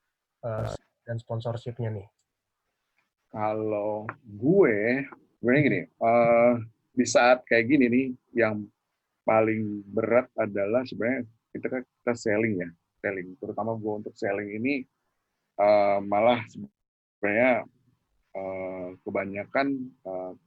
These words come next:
Speaker 2: klien belum bisa konfirmasi. Benar?
Speaker 1: Ya.
Speaker 2: Seperti itu kan? Heeh. Nah, cara gue adalah gue melakukan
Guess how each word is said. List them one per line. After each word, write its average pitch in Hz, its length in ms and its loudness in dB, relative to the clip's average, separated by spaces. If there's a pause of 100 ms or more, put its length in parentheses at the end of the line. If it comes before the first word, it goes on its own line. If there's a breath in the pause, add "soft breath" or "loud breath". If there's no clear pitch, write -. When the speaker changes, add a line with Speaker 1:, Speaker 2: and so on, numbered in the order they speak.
Speaker 2:
klien 113 320 0
belum 110 240 -2
bisa 104 400 -6
konfirmasi. 92 560 -10 (240)
Benar? 107 320 -6 (560)
Speaker 1:
Ya. 123 180 -6
Speaker 2:
Seperti 90 300 -14
itu 95 80 -10
kan? 95 160 -10 (560)
Heeh. 92 320 -4 (1400)
Nah, 90 240 -6
cara 98 320 -6
gue 110 240 -4
adalah 117 680 -4 (400)
gue 143 120 0
melakukan 127 560 2